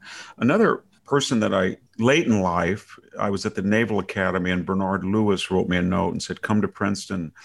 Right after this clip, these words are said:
and have lunch with me." And of course, he has a whole coterie of kind of neoconservative,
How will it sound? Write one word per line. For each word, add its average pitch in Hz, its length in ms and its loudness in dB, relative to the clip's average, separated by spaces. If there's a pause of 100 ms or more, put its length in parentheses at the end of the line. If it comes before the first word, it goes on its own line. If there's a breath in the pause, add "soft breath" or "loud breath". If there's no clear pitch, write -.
(540 loud breath)
and 92 120 -4
have 92 220 -2
lunch 92 320 0
with 95 120 2
me." 92 200 2
And 90 100 0
of - 80 -8
course, 92 200 -2
he 95 80 -2
has 92 120 0
a 92 60 -2
whole 92 260 -4
coterie 95 560 2
of 80 320 -6 (540 soft breath)
kind 92 180 -4
of 85 80 -6
neoconservative, 92 1040 -2